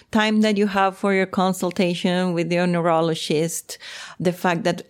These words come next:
as I mentioned, for many years, these aspects of the disease were not taken into account. So people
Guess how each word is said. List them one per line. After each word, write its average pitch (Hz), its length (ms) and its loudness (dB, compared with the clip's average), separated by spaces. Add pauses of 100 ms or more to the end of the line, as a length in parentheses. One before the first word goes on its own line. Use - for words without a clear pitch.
(120)
as 170 220 -4
I 165 80 0
mentioned, 175 500 0
for 147 180 -4
many 170 300 0
years, 160 480 -2
these 165 260 -2
aspects 185 640 -4
of 208 160 2
the 220 120 2
disease 208 480 0
were 156 280 0
not 151 400 -2
taken 202 300 -2
into 202 280 0
account. 220 540 2
So 151 220 -2
people 160 520 -2